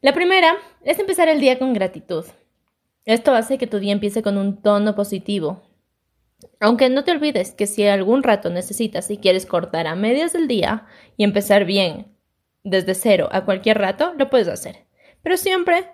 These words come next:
es más fácil empezar bien desde entrada. Es como hornear un pastel. Si es que desde el inicio empiezas haciendo bien el pastel con los ingredientes correctos, el horno a la temperatura adecuada, muy probablemente el pastel sale muy bien.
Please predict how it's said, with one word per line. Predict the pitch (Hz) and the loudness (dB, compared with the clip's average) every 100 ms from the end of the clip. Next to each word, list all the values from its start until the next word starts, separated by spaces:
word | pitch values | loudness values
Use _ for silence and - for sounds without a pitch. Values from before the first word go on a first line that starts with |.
| _ _ _ | _ _ _
es | 440 453 | -2 0
más | 440 | 2
fácil | 403 370 | 2 0
empezar | 339 330 311 285 262 | -2 0 2 2 2
bien | 233 247 | 2 0
desde | 277 | -4
entrada. | 311 381 381 311 247 _ _ _ - - _ _ _ _ _ _ _ _ _ | -6 -2 0 -2 -6 _ _ _ -20 -20 _ _ _ _ _ _ _ _ _
Es | 262 269 | -8 -2
como | 427 320 | 0 2
hornear | 233 202 185 185 | 2 0 0 -2
un | 185 | -2
pastel. | 175 - - 190 _ _ _ _ | -4 -4 -10 -12 _ _ _ _
Si | 269 | -4
es | 269 | 2
que | 302 | 4
desde | 302 285 254 | 4 2 0
el | 285 | 0
inicio | 285 277 330 - 254 | 0 -2 -4 -6 -4
empiezas | 226 208 202 214 | -4 -4 -4 -8
haciendo | 202 196 185 180 | -8 -8 -4 -2
bien | 240 | -2
el | 285 | -2
pastel | - 175 160 - | -6 -8 -10 -8
con | 165 | -6
los | 175 | -6
ingredientes | 180 170 175 180 180 190 | -4 0 0 0 -2 -2
correctos, | - 254 277 294 285 226 208 196 - - | 0 2 2 0 0 -2 0 -2 -14 -8
el | 190 180 | -4 -2
horno | 175 165 | -4 -8
a | |
la | 160 165 165 - - | -6 -6 -6 -6 -4
temperatura | 190 180 175 208 226 214 | 0 2 2 2 2 2
adecuada, | - - 214 202 - _ _ _ _ _ _ _ - _ _ _ _ | 0 2 0 0 -6 _ _ _ _ _ _ _ -20 _ _ _ _
muy | - 339 | -2 -2
probablemente | 339 339 311 330 302 285 339 311 | 2 4 4 4 0 -2 -2 -2
el | - | -2
pastel | 247 226 190 | -4 -6 -8
sale | 196 185 | -6 -4
muy | 214 240 | -2 -2
bien. | 269 330 208 | -2 -4 -8